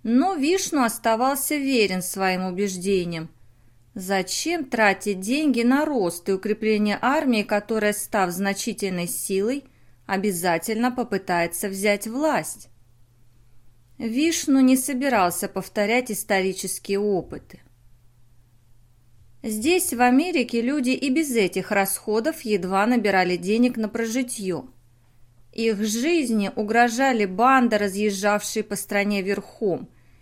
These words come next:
или на любых других видах наземного транспорта.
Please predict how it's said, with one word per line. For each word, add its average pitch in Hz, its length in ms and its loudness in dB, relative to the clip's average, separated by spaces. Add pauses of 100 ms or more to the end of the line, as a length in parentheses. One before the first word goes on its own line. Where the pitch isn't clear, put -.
(160)
или 359 220 2
на 240 160 6
любых 214 380 2
других 214 500 0
видах 262 420 0
наземного 196 680 -2
транспорта. 170 840 -6